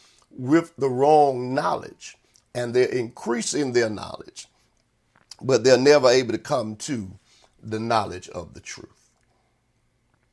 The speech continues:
And I need you all to understand that tonight. It's very important what you hear. And it's very important that some stuff you hear, that you research it.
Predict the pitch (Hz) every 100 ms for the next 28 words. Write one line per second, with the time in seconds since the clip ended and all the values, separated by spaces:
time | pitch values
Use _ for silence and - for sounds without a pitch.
0 | - 107 113 113 123 107 107 113 107 101
1 | 104 101 _ _ _ - 117 113 - 123
2 | 120 110 98 92 - 95 90 90 92 90
3 | 123 127 135 120 131 135 104 101 - _
4 | _ _ 98 113 - 107 95 139 110 -
5 | - _ _ _ _ _ _ _ _ _
6 | _ _ _ _ _ - 170 165 147 151
7 | 170 139 131 143 139 131 120 - 143 135
8 | 127 139 113 120 117 135 120 113 135 135
9 | 175 254 - 90 _ _